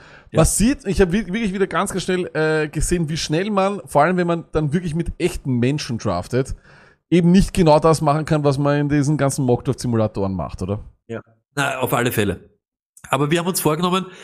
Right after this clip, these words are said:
Speaker 2: jetzt jedes Mal, aber immer im Off, also nachdem der Podcast aus ist,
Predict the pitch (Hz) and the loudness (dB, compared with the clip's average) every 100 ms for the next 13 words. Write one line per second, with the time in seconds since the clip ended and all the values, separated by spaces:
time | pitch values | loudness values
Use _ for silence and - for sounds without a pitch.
0 | - - 151 151 139 156 143 147 131 156 | -12 -4 -2 -2 -2 0 0 0 0 0
1 | 147 139 151 165 160 123 120 160 - - | 0 -2 -2 0 0 -2 0 -2 -2 -8
2 | - _ _ _ 120 120 127 120 123 - | -10 _ _ _ -4 -2 -2 -2 -4 -2
3 | 131 131 131 120 131 110 113 123 139 | -2 -2 -2 -2 -2 0 -2 -2 -6